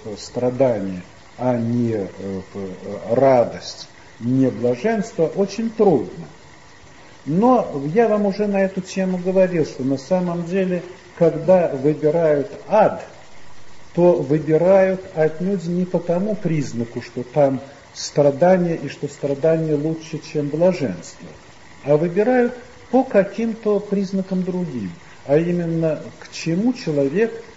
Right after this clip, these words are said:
себя приготовил в этой жизни, ш-, к чему душа его прилепилась. И вот если душа прилепилась к чему-то такому, что не может его оторвать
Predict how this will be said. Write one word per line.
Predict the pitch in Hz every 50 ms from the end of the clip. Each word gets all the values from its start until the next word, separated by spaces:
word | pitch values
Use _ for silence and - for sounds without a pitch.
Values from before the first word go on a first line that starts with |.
| - -
себя | - - - 165 151 139 135 175 196 208
приготовил | - - 165 156 - 156 147 147 - 175 175 175 175
в | 160 151 151
этой | 165 160 - 170 160 160
жизни, | 147 123 107 87 80 80 - - 82 78 80 82 - - - - - - - -
ш-, | - - - - -
к | - -
чему | - - - 165 160 156 175 220 247
душа | 208 190 202 190 - - - 208 214
его | 208 202 196 185 208
прилепилась. | 196 202 202 190 185 196 202 190 - - 104 87 80 76 - - - - - - - - - - - - - - - - - - - - - - - -
И | 143 151
вот | 165 180 180 180 - 123 143 135 127 131
если | 180 220 214 220 - 190 180
душа | 160 185 196 208 196 - - - 175 147 120 101 -
прилепилась | - 123 120 123 139 151 147 - 175 175 165 160 156 156 -
к | - - -
чему-то | - - 147 147 156 165 156 160 143
такому, | 131 - - 135 139 139 - - 160 139 123 107 98 95 92 - - - - - - - -
что | - - - - 160 156 156 139
не | - 135 143 151 160 170
может | 175 180 180 165 135 - 120 110 - 113
его | 113 120 127 135 135 117 101
оторвать | - - - 120 113 120 113 120 113 101 95 - -